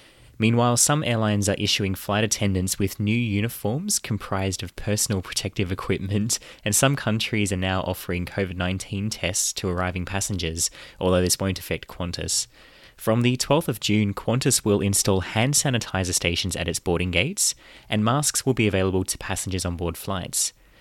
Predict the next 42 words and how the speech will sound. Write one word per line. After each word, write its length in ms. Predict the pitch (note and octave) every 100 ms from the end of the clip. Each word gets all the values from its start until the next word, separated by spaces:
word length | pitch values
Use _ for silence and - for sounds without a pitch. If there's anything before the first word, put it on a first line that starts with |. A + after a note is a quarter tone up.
| -
but 100 | D#2+
they 80 | F2+
won't 220 | G2 -
be 100 | G2
mandatory. 600 | E2 F2 F2 - D#2+ E2+ - _ - - - - - -
There 120 | D#3
will 140 | G3+
also 280 | D3+ D3+ C#3
be 100 | A2+
changes 440 | - G2+ G#2 G2+
to 100 | -
Qantas 340 | G2 - F#2 F2+
Club 220 | - F2
lounges, 560 | E2+ D#2+ G2+ D3+ A3+ - -
whenever 380 | G2 G2 F#2
they're 220 | E2 F2+ E2+
allowed 200 | E2 D#2+
to 100 | F#2
reopen, 320 | E2 F2+ -
that 120 | D2+
is, 280 | G#2+ F#3+ - - - -
and 380 | - G2+ G2+ -
customers 540 | - A#2 - G#2+ G2
will 100 | A2
be 140 | A2
encouraged 520 | G#2 G2+ G#2 B2 C3+ -
to 80 | -
check 280 | - G#2+
on 80 | G2+
online 580 | F2+ E2+ F#2+ A2+ A2+ A2
and 120 | F2+
use 240 | F2+ F#2 -
Q 280 | - G#2+
bag 280 | G#2 A2+ C3+
tags 440 | - E2 E2 E2 -
to 100 | -
minimise 400 | F#2 F2+ F2 F2+
social 340 | - F2+ -
contact 520 | F#2+ E2+ F2 - E2+ E2+
at 80 |
the 100 | -
airport. 400 | E2 F2+ - D#2+